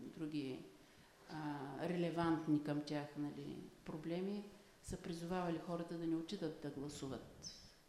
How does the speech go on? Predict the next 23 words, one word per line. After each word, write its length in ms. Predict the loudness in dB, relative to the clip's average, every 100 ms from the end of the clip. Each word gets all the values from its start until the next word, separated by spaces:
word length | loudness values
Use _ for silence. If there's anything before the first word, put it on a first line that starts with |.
| -12
Защото 420 | -8 -4 -2 -2 -2
и 40 |
в 140 | -4 -6 -8
Италия 460 | -6 0 2 2 0
имат, 540 | 0 -2 -6 -12 -12
а, 160 | -10 -8 -10 -14 -20 -20 -20 -14 0
ние 220 | 2 2
преди 220 | 2 2
имахме 360 | 4 4 4 2
петдесет 400 | 2 0 0 -2
процента 800 | -2 -4 0 2 2 0 -2 -2 -6 -12 -16
плюс 280 | -10 -8 -6
един 380 | -6 -4 -4 -4 -8
изискване 580 | -8 -6 -6 -6 -6 -6
за 160 | -4 -6 -8 -12 -18 -20 -20 -12 -6
участие 720 | -4 -2 -4 -4 -4 -2 -4 -10 -16 -18 -18 -12 -8 -4
и 140 | -4 -2
те 140 | -2
продължават 540 | -2 -2 0 0 -2 -2
да 60 |
го 80 | -2
имат 280 | 0 0 0
това 180 | -4